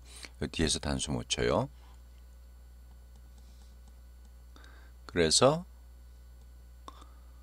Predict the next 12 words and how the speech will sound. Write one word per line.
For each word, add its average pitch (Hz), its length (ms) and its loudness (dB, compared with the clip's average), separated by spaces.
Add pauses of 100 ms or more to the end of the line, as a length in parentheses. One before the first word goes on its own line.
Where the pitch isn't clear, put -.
(1080)
먼저 135 440 12
단수 117 340 10
치면 123 260 6
어떻게 123 200 4
될까요? 73 360 8
이거는 73 420 4
따서 98 680 6 (720)
이거 95 280 10
역시, 127 640 8 (960)
예, - 200 -4
패가 - 240 4
되겠죠. 101 600 4